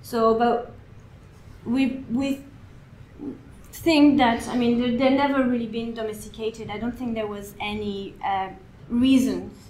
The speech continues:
to, to, to do, to do it. It's an island, they're, they're there, they're producing well. And there's, yeah, so, but over the time, to, to manage to, to keep them for, like, six millennia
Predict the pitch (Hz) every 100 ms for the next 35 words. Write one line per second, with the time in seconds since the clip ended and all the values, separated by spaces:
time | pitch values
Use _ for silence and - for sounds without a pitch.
0 | - - - - 226 233 214 247 226 185
1 | - 240 233 202 185 - - 208 208 220
2 | 233 240 226 208 190 185 202 190 190 196
3 | 208 196 190 190 214 202 196 185 185 185
4 | 196 202 - - - - - - - -
5 | - - - - 202 190 185 196 180 208
6 | 196 202 - - - 185 147 123 - -
7 | 214 202 - - - - - - - -
8 | - - - - - - - 208 208 -
9 | 254 240 - - - - 262 294 311 285
10 | 247 - 277 240 196 247 247 - - -
11 | - 277 269 247 277 285 311 311 - -
12 | 262 247 240 233 240 - 233 240 226 -
13 | 220 208 208 - 269 - 233 220 240 185
14 | 196